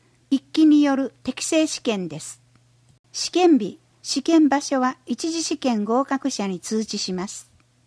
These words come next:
地方公務員法第十六条、結核条項の規定に該当する方は受験できません。試験案内の配布について。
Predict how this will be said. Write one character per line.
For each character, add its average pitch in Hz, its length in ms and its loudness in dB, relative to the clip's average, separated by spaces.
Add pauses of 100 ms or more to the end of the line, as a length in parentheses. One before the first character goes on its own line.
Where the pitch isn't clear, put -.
(240)
地 - 160 -4
方 349 280 4
公 339 240 0
務 302 180 8
員 302 220 6
法 202 420 -10
第 269 300 -2
十 254 260 -2
六 247 260 -4
条、 202 320 -8 (120)
結 277 220 -2
核 330 280 0
条 262 260 0
項 190 300 -6
の 196 160 -10 (100)
規 - 120 -20
定 285 260 2
に 269 160 2
該 262 220 -4
当 254 200 -4
す 254 160 -10
る 233 120 -6
方 226 320 -8
は 175 140 -14 (320)
受 208 140 -6
験 240 280 0
で 220 120 -6
き 233 140 -8
ま 220 140 -6
せ - 180 -12
ん。 202 100 -14 (1600)
試 - 240 -6
験 349 360 4
案 311 260 4
内 214 240 -2
の 190 120 -4
配 220 300 -6
布 - 160 -10
に 208 140 -2
つ - 140 -14
い 185 80 -12
て。 - 220 -20